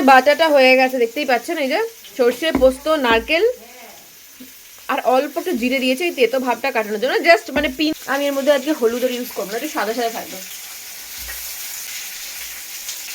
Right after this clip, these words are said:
তো আপনা নুন দিয়ে দিলাম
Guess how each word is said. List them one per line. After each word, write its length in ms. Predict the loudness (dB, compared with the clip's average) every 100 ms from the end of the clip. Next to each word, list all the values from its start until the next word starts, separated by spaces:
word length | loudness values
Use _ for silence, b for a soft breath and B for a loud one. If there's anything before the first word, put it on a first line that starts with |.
| -12 -12 -12 -12 -12 -14 -14 -14 -14 -14 -14 -14 -14 -14 -16 -14 -12 -4 2
তো 80 | 4 4 2 0
আপনা 680 | -2 2 8 8 8 6 2 -2 -8 -16 -20 -16 -14 -14 -14 -14 -14 -14 -16 -14 -14 -14 -16 -16 -16 -14 -14 -14 -12 -12 -14 -14 -4 4
নুন 180 | 6 8 8
দিয়ে 140 | 8 6
দিলাম 180 | 4